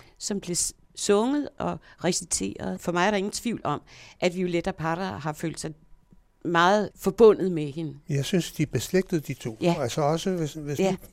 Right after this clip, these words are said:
Speaker 2: man kigger på deres liv,
Speaker 1: Ja.
Speaker 2: og selvfølgelig også deres digtning. Altså,
Speaker 1: Ja.
Speaker 2: Violetta Parra har jo nogle digte, nogle sange, som er lige så hjertegribende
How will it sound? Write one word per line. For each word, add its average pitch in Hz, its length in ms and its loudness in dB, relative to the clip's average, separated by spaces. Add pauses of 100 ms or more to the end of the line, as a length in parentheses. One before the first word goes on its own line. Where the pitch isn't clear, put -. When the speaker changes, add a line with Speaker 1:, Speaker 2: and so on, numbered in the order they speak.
(240)
Speaker 2:
man 170 120 -14
kigger 175 200 -2
på 160 120 -4
deres 147 260 -4
liv, 156 240 -4 (140)
Speaker 1:
Ja. 160 160 2 (840)
Speaker 2:
og 135 260 -2 (300)
selvfølgelig 160 400 -4
også 160 140 -4
deres 151 160 -6
digtning. 156 420 -6
Altså, 127 320 -6
Speaker 1:
Ja. 165 180 -4 (260)
Speaker 2:
Violetta 147 340 -2
Parra 175 320 0 (1160)
har 160 200 -4
jo 165 60 0
nogle 160 280 -4
digte, 147 320 -8 (240)
nogle 143 140 -6
sange, 151 440 -2
som 147 240 -10
er 143 60 -2
lige 147 140 -6
så 156 200 -2 (760)
hjertegribende 156 800 -2